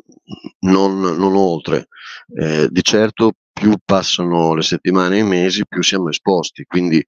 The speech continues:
mm, non, non posso, mm,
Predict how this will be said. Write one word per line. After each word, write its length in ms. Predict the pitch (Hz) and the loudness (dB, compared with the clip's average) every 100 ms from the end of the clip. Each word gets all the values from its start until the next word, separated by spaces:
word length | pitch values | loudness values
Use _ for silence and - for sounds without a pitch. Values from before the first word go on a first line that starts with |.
| - - - - _ - | -6 -20 -20 -20 _ -6
mm, 440 | 151 156 151 - 69 67 62 - - - - - - - | -2 0 0 -2 -2 -4 -8 -12 -14 -14 -16 -18 -18 -6
non, 640 | 95 87 87 85 78 78 - _ | 0 2 2 2 0 -2 -6 _
non 160 | 85 76 | -6 -2
posso, 540 | 107 104 - 95 90 | 0 0 2 2 0
mm, 380 | 87 85 82 | -2 -6 -6